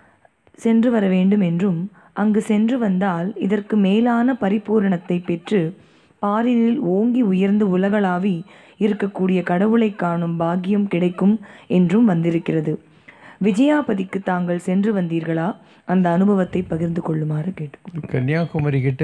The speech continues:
Speaker 2: இருக்கு. அந்த இடத்துல வந்து விஸ்வாமித்திரர் பெரிய யாகம் வளர்த்தது தான் அந்த இடத்தினுடைய மகிமை. அங்க ஒரு யந்திரமெல்லாம் இருக்கு. ஒரு பெரிய அம்பாள் சம்மந்தப்பட்ட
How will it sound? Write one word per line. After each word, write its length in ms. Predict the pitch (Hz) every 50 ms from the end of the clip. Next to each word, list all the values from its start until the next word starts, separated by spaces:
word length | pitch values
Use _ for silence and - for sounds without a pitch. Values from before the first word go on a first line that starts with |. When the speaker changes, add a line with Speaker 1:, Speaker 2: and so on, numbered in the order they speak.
| 160 147
Speaker 2:
இருக்கு. 260 | 131 113 - 127 127 139 180 240 - - _ _ _ _ _ - - _ _ - - _ _ _ _ -
அந்த 160 | 127 123 123 127 131 131 131 131 135 135 135 131
இடத்துல 340 | 135 147 - - 170 170 160 147
வந்து 200 | 135 131 139 175 196 202 175
விஸ்வாமித்திரர் 800 | 147 - - 170 175 175 175 160 143 - 156 139 156 175 160 -
பெரிய 220 | 160 147 156 165 175 165 151 143 143
யாகம் 360 | 156 175 170 175 185 175 151
வளர்த்தது 400 | 135 135 123 - 139 131 120 120 147
தான் 140 | 170 175 160
அந்த 120 | 147 135 131 127
இடத்தினுடைய 760 | 131 139 131 - 160 147 139 131 131 131 147 165 175 165 131 117 113
மகிமை. 360 | 120 117 120 120 113 110 107 - - _ _ _ _ _ _ - - _ _ _ - - - _ _ _ -
அங்க 180 | 151 143 156 175 185
ஒரு 200 | 170 156 139 139 139 135 131 127
யந்திரமெல்லாம் 600 | 131 131 139 - 165 160 156 151 151 151 156 160 156 139
இருக்கு. 220 | 131 117 110 - - - 147
ஒரு 160 | 131 123 120 123 -
பெரிய 280 | 135 127 123 135 135 135 131 123 120 120 127
அம்பாள் 360 | 131 135 139 147 143 143 135 139 - - -
சம்மந்தப்பட்ட 720 | 151 135 135 143 147 143 143 123 135 123 - - 175 196